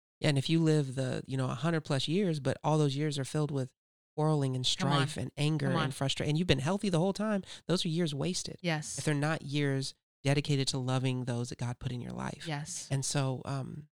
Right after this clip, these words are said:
Speaker 1: we are gonna move into practicality.
Speaker 2: Yeah.
Speaker 1: Um, so, uh, practically speaking, how can,
Speaker 2: <laughs>
Speaker 1: how can I, how can me as an individual,
Speaker 2: Yeah.
Speaker 1: how can I remove
Speaker 2: Reverend.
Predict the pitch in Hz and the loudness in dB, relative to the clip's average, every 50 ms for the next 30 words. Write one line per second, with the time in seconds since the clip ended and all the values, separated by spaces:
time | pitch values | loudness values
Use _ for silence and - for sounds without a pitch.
0 | _ _ 143 165 175 165 156 175 170 165 147 147 147 127 135 135 - - 113 - | _ _ 0 2 4 4 4 4 2 2 2 2 2 0 0 -2 -2 -2 -4 -6
1 | - - 135 - 98 - - - 185 175 165 160 156 - _ _ _ - 131 131 | -6 -8 -6 -6 -6 -4 -2 0 0 2 0 0 -4 -10 _ _ _ -2 2 2
2 | 131 123 123 120 - 143 - - - 202 170 - 147 - _ _ _ _ _ _ | 4 4 2 0 -2 0 2 4 6 6 6 4 0 -8 _ _ _ _ _ _
3 | _ _ _ - 139 139 - - 214 233 - - - 139 131 - - 135 131 - | _ _ _ -4 -2 0 0 2 0 0 0 -2 -2 -2 -2 -2 -2 -2 -2 -2
4 | 147 165 196 214 _ _ _ _ _ _ _ - - 180 214 262 277 - - 240 | -2 -4 -4 -6 _ _ _ _ _ _ _ -2 0 2 2 2 0 -2 0 2
5 | 233 220 - - - - - - _ _ _ _ _ _ _ _ _ - - 208 | 4 4 4 4 2 0 -2 -8 _ _ _ _ _ _ _ _ _ -6 -4 -4
6 | - - 156 - - 147 143 127 123 127 - 139 147 - 165 170 - 180 156 147 | -4 -4 -6 -4 -2 -2 0 0 -2 -4 -4 -6 -6 -4 -4 -4 -4 -4 -6 -8
7 | 147 - _ _ _ - 185 202 185 160 147 147 151 139 113 - 143 156 139 120 | -8 -12 _ _ _ -2 2 4 4 4 4 2 2 2 0 0 0 0 0 -2
8 | - - - - _ _ 180 175 151 180 175 175 165 170 165 143 139 139 143 147 | -4 -10 -16 -20 _ _ 0 2 2 2 2 2 2 0 0 0 0 0 2 2
9 | 143 135 127 131 127 147 160 151 127 123 - 147 - | 2 2 2 0 2 2 2 2 0 -2 -10 -12 -14